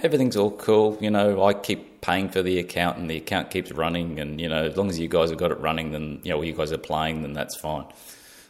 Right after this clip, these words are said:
So you, you might be right. There's probably, you know, he's probably just happy with the way things are and just ticking away. Um, so putting that aside,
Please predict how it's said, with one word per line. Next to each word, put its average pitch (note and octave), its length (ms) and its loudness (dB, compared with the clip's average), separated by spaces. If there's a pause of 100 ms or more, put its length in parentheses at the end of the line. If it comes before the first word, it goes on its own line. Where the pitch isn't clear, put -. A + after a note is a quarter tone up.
So C#2+ 520 -2 (220)
you, F2 320 -4
you F#2 80 0
might F2 220 0
be D2 80 -4
right. C#2+ 280 2
There's D2 120 -8
probably, C#2 720 0
you D#2 120 -8
know, C2 120 -6
he's D#2+ 140 -6
probably D#2 360 -4
just - 180 -8
happy D2+ 200 -2
with D2 180 -8
the D2 80 -6
way C#2+ 180 -2
things C#2 280 -8
are D2 300 0
and C#2 100 -10
just C#2+ 240 -8
ticking D2+ 300 -8
away. D2+ 320 -4 (680)
Um, G2+ 280 2
so G#2+ 180 8
putting G#2 320 2
that F2+ 160 2
aside, F#2 540 2